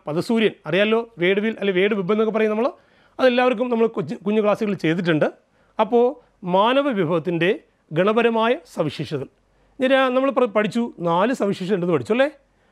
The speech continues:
അത് ഞാനിപ്പോൾ ഇവിടെ രണ്ടെണ്ണേ തരത്തുള്ളൂ. ഒന്ന് ജനസംഖ്യ വലിപ്പവും ജനസംഖ്യ ഘടനയും. ബാക്കി രണ്ടും മക്കൾ എന്ത് ചെയ്യുക? സ്വന്തമായി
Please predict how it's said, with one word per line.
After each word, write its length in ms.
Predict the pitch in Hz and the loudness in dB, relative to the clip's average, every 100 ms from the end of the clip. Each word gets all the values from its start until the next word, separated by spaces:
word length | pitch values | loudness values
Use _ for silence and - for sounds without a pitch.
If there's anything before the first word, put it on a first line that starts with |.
| - | -2
അത് 80 | 254 | 0
ഞാനിപ്പോൾ 380 | 277 240 277 | 2 2 0
ഇവിടെ 240 | 262 262 262 | 0 2 2
രണ്ടെണ്ണേ 360 | 220 214 240 | 2 0 0
തരത്തുള്ളൂ. 600 | 196 156 156 190 202 339 _ _ _ _ - | 0 -2 -2 0 -2 -4 _ _ _ _ -4
ഒന്ന് 420 | 196 226 247 269 _ _ 165 | 0 4 2 0 _ _ -2
ജനസംഖ്യ 440 | 185 208 220 254 | -2 0 0 2
വലിപ്പവും 680 | 214 190 156 208 233 - _ _ - 165 | 2 0 0 0 0 -4 _ _ -4 -2
ജനസംഖ്യ 560 | 185 202 196 202 285 - | -2 -2 -2 0 -2 -2
ഘടനയും. 340 | 196 147 123 - _ _ _ 170 | -2 0 -6 -10 _ _ _ -2
ബാക്കി 340 | 170 214 254 | 2 2 0
രണ്ടും 300 | 170 143 165 - _ - | -2 0 -4 -6 _ -6
മക്കൾ 280 | 160 156 196 | -2 0 0
എന്ത് 140 | 165 | 2
ചെയ്യുക? 260 | 175 202 330 - _ _ - | 2 2 -2 -8 _ _ -4
സ്വന്തമായി 480 | 147 170 185 208 | -2 0 2 2